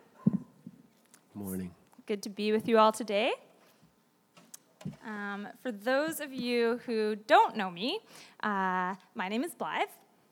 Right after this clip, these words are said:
Speaker 1: And I'm Matt.
Speaker 2: And, uh, if you're new here, we aren't normally the faces that you'll see up here during this point in the gathering. Um, hi, Kyle. <laughs> Um,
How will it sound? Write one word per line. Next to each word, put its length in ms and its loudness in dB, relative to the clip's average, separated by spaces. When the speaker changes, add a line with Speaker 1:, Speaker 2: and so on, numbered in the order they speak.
Speaker 1:
And 140 -6
I'm 300 0
Matt. 300 0
Speaker 2:
And, 360 2
uh, 220 8
if 100 -4
you're 80 2
new 200 6
here, 340 4
we 400 0
aren't 300 2
normally 480 8
the 120 6
faces 500 0
that 120 -2
you'll 320 0
see 240 0
up 220 -2
here 340 -6
during 340 -8
this 200 -10
point 180 -4
in 120 -6
the 60 -6
gathering. 440 -4
Um, 480 6
hi, 160 -6
Kyle. 300 2
<laughs> 1200 2
Um, 360 4